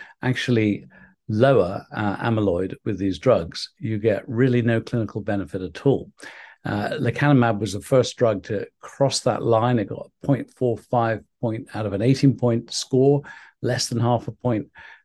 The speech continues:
uh, reduction. It was statistically significant. That's a third less than natural agents like omega-three, um, and B vitamins have achieved. So clinically, it was much weaker. Uh, but as Professor David Smith, Oxford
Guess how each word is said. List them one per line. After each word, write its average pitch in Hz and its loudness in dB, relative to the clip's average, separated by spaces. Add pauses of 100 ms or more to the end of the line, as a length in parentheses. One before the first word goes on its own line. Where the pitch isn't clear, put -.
(100)
uh, 107 0
reduction. 107 0
It 98 -2
was 117 2
statistically - -6
significant. 120 -2
That's 104 -6
a 80 -16
third 127 6
less 117 2
than 101 -2
natural 117 -2
agents 110 -2
like 110 -4
omega-three, 107 2 (460)
um, 104 0
and 104 0
B 120 4
vitamins 113 0
have 104 -8
achieved. 131 0
So 104 0 (280)
clinically, 110 2
it 92 -2
was 101 -6
much 117 -2
weaker. 123 -2 (480)
Uh, 113 0
but 113 4
as 120 4
Professor 120 0
David 104 0
Smith, 107 -2
Oxford 107 -8